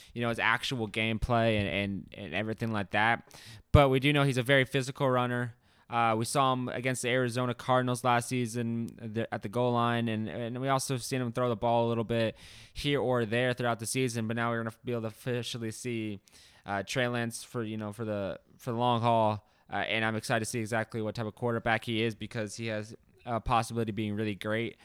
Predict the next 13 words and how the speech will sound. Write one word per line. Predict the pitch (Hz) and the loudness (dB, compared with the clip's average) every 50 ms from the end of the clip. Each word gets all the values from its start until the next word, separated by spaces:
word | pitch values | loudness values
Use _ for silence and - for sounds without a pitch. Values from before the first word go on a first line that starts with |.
| - - - - _ - | -20 -20 -20 -20 _ -4
Uh, | 107 110 107 | -2 0 0
and | 107 110 113 | 0 0 -2
like | 110 107 120 | -2 -2 -2
I | 113 | -2
mentioned, | 113 110 107 - 117 113 | -2 -2 -2 -4 -4 -4
I | 107 | -4
think | - 120 107 | -4 -6 -6
he's | - 117 107 - | -6 -8 -8 -4
slotting | - 127 120 113 113 113 | -2 0 2 2 2 0
into | 113 110 - 120 110 | -4 -4 -4 -4 -4
a | 104 | -4
situation | - - 113 - - 117 110 107 107 107 - 110 107 107 | -4 -4 -6 -6 -4 -4 -2 -2 -2 -2 -4 -6 -6 -6
where | 104 104 101 98 98 | -6 -6 -6 -6 -8